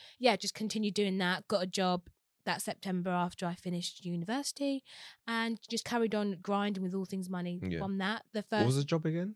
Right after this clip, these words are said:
Speaker 2: that you
Speaker 1: So I
Speaker 2: were
Speaker 1: used to do events, uh,
Speaker 2: Okay,
Speaker 1: work, like,
Speaker 2: nice.
Speaker 1: managed a few venues in
Speaker 2: Yeah.
Speaker 1: East London, and yeah, just grinded doing that. And then yeah, my very first monetization, I guess, of All Things Money was my first ebook,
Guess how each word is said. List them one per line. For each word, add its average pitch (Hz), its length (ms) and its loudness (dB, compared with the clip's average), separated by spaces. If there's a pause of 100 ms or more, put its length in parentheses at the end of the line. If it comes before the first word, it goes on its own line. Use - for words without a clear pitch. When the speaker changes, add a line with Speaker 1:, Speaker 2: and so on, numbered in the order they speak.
(200)
Speaker 2:
that - 120 -8
you 131 80 -6
Speaker 1:
So 226 60 -2
I 214 40 4
Speaker 2:
were - 20 4
Speaker 1:
used 220 200 -4
to 220 120 0
do 185 160 2
events, 156 480 -6
uh, - 120 -12
Speaker 2:
Okay, 165 160 -2
Speaker 1:
work, 170 200 -2
like, 190 140 -6
Speaker 2:
nice. - 40 -8
Speaker 1:
managed 170 300 -6
a - 20 -14
few 170 160 -6
venues 165 380 -6
in 165 100 -6
Speaker 2:
Yeah. - 80 -4
Speaker 1:
East 175 100 -6
London, 175 520 -4
and 180 440 -2
yeah, 190 260 2 (140)
just - 300 -4 (140)
grinded 254 480 4
doing 190 280 2
that. 175 260 2 (800)
And 190 220 2
then 180 320 2 (640)
yeah, 247 120 2
my 190 120 2
very 196 260 2
first 190 320 0
monetization, 185 840 0
I 165 40 -4
guess, 175 220 -6
of 170 80 -6
All 165 80 -4
Things 165 180 -4
Money 170 200 -4
was 165 120 -6
my 165 120 -6
first 170 280 -6
ebook, 160 340 -8